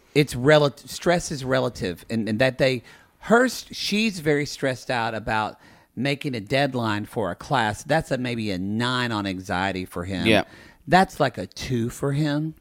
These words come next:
Speaker 2: Yeah.
Speaker 1: So he probably, with what he's been through, I imagine it's like, it, things will work out.
Speaker 2: Well,
Speaker 1: it will be fine.
Speaker 2: I think this is all about, the computer is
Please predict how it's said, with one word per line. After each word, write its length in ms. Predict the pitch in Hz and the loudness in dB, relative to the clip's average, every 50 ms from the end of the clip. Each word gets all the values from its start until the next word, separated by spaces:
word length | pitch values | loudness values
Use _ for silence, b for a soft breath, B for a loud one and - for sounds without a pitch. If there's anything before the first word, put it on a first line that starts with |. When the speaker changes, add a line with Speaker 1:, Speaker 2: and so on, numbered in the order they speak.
| _ _ | _ _
Speaker 2:
Yeah. 160 | _ - 98 90 B B B B B B | _ 2 2 2 B B B B B B
Speaker 1:
So 280 | - - - 170 147 135 | -10 2 4 4 4 4
he 200 | - 180 202 202 | 2 0 -2 0
probably, 300 | - - 185 170 151 147 | 0 2 2 2 2 2
with 180 | 123 120 101 113 | -2 -2 -6 -4
what 240 | 117 131 156 160 | 0 2 2 2
he's 220 | 156 151 143 123 107 | 2 -2 -6 -8 -6
been 260 | - - 110 117 127 | -6 -4 -4 -4 -4
through, 320 | - - 160 160 165 175 170 | -4 -2 0 0 2 0 0
I 180 | - 131 135 | -2 -2 -2
imagine 580 | 131 120 107 113 123 131 135 127 - 131 113 113 | -2 -4 -2 -2 -2 -2 -2 -2 -2 -4 -4 -4
it's 220 | 117 107 - - | -6 -8 -8 -4
like, 400 | 131 123 113 110 107 104 - _ _ _ _ _ _ _ _ _ - | -2 0 0 0 -2 -4 -8 _ _ _ _ _ _ _ _ _ 2
it, 260 | 196 208 208 - _ | 2 2 2 -2 _
things 260 | - 240 247 247 220 226 | -2 -2 0 0 -2 -4
will 100 | 233 233 | -2 0
work 240 | 240 226 220 - | 0 0 0 2
out. 300 | 247 226 208 147 104 82 | 2 2 4 2 4 6
Speaker 2:
Well, 200 | 185 196 - - _ - | 6 4 4 4 _ 0
Speaker 1:
it 80 | 185 | 2
will 140 | 208 208 208 | 2 2 2
be 120 | 202 214 | 0 -2
fine. 540 | 185 - 220 214 208 165 127 98 78 55 - - | -2 -2 -2 0 0 -2 -2 -4 -6 -8 0 4
Speaker 2:
I 200 | 151 170 190 220 | 6 6 6 6
think 220 | - 302 277 165 147 | 6 6 4 6 4
this 140 | 160 151 - | 2 2 2
is 140 | 131 113 | -2 0
all 240 | - 95 117 127 139 | 2 2 4 4 4
about, 540 | 139 127 127 120 117 113 - - - - - | 2 2 2 0 0 0 -2 -6 -12 -12 -10
the 60 | 117 - | -8 -6
computer 600 | - 117 107 - - 185 190 180 143 127 120 - | -6 -6 -6 -4 -2 0 0 2 2 0 -2 -2
is 220 | - 117 107 - | -4 -6 -8 -8